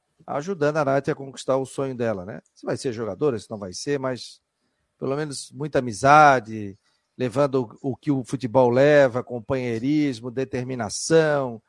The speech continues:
isso é muito legal. E tudo que é relacionado ao esporte é legal incentivar, né?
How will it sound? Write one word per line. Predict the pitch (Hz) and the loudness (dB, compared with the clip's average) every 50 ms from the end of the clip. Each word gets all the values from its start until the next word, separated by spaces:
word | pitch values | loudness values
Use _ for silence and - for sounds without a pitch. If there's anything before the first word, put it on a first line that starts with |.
| _ _ _ _ _ _ - | _ _ _ _ _ _ -12
isso | 151 139 - - | -12 -8 -2 -2
é | 147 | -2
muito | 131 139 147 139 - 135 | -2 -2 -6 -6 -4 -4
legal. | 135 131 113 120 117 113 131 | -4 -2 0 2 2 2 0
E | 147 170 170 - _ _ _ _ _ | -2 -2 -4 -6 _ _ _ _ _
tudo | _ - 180 160 | _ -10 -10 -6
que | _ 175 | _ 2
é | 160 147 135 | 2 2 4
relacionado | 131 139 139 143 135 - - 135 139 143 135 127 | 2 2 2 2 0 0 -2 0 0 0 0 0
ao | 131 | -2
esporte | 120 - - _ 139 139 131 - | -6 -6 -6 _ -2 -2 -2 -2
é | 139 | -6
legal | 131 123 135 131 | -4 -4 -4 -4
incentivar, | 123 - - 135 120 110 123 104 117 110 104 98 | -6 -8 -10 -12 -10 -10 -8 -4 -2 -2 -2 -2
né? | 104 113 | -6 -12